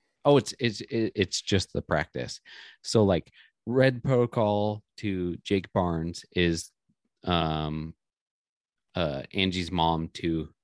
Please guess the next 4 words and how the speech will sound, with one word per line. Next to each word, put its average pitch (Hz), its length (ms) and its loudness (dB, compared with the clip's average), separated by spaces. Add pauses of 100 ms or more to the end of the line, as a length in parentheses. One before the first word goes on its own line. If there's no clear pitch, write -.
(100)
the 80 80 -8
practice. - 720 -8 (1080)
So 85 420 0 (300)
the, - 140 -4